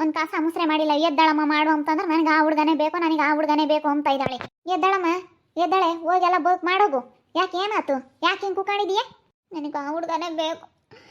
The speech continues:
ನನಗೆ ಆ ಹುಡ್ಗ ಬಿಟ್ರೆ ಬ್ಯಾರೆ ಯಾರು ಇಷ್ಟ ಆಗಲ್ಲ. ನನಗೆ ಅವನೇ ಬೇಕು, ನನಗೆ ಪ್ರದಿನೇ ಬೇಕು. ಅದೇನೋ ಗೊತ್ತಿಲ್ಲ. ಗಗ್ಗಿಗಿನ್ನ ನೀನು ಕೀಳಾಗ್ತೀಯ. ಹ್ಮ್,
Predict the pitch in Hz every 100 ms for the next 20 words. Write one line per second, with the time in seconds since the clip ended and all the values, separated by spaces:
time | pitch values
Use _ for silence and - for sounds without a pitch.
0 | - - - 359 330 320 302 311 339 339
1 | 339 359 339 294 294 339 339 302 320 339
2 | 311 320 269 294 - - _ 480 381 330
3 | 294 285 311 370 370 302 - 330 - _
4 | 415 - _ _ - 339 _ - 330 339
5 | 392 330 311 330 339 330 302 294 330 -
6 | _ _ - - _ - 571 - - -
7 | 539 _ _ _ 508 _ _ _ _ 508
8 | _ _ - 659 _ - 427 330 320 320
9 | 330 330 330 330 320 - _ - 494 _
10 | _ _ _ _ - 587 571 480 _ _
11 | _ 554 523 - _ _ _ _ _ _
12 | _ _ _ - 277 285 285 320 339 349
13 | 339 339 330 330 359 349 349 339 311 -
14 | - 302 370 339